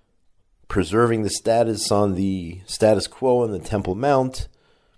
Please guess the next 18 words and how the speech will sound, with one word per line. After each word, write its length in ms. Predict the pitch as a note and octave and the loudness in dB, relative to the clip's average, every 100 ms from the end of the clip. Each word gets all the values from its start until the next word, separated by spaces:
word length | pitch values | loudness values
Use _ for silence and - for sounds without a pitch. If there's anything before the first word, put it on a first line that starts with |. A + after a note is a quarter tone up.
| _ | _
and 180 | A2+ A2+ | -4 2
whatnot, 340 | A2+ A2+ A#2 A#2+ | 4 4 0 2
all 160 | D3+ | 2
these 180 | D3+ A2+ | 4 2
other 260 | A2+ A2+ G#2 | 2 2 2
agreements 520 | G#2 A#2 A2 G2+ - | 2 0 2 0 -4
to 120 | - | -16
try 320 | - G#2+ G#2 | -2 2 2
to 540 | G2 - G#2 G#2 F#2 F2 | 2 -2 2 2 0 -2
de-escalate. 920 | E2+ A2 F#2+ F#2+ - - E2 D2+ - _ _ _ _ _ _ _ _ _ _ _ _ _ _ _ _ | 0 2 2 0 -2 -2 -2 -4 -8 _ _ _ _ _ _ _ _ _ _ _ _ _ _ _ _
How 120 | G#2+ | -6
about 440 | A2+ A#2+ A#2+ - - - F#2+ | 0 2 2 -2 -20 -18 -4
de-escalation 1000 | G#2 A2 G#2 - G#2+ A2+ A2+ G2 F#2 F2+ - - _ _ _ _ _ _ _ - | 2 4 4 2 4 4 2 -2 -2 -6 -12 -20 _ _ _ _ _ _ _ -10
starting 760 | - - A2+ A#2+ G#2 F#2 F2+ G2+ | -8 0 2 4 2 -4 -8 -8
with 560 | G2+ G2 F#2 - - - _ - | 4 6 6 0 -14 -18 _ -12
the 60 | - | 0
Palestinian 580 | G#2 G#2 - A#2+ A#2 | 2 2 0 2 4
Authority 580 | A#2 - D3+ B2+ G#2+ G#2 | 2 2 4 4 2 -4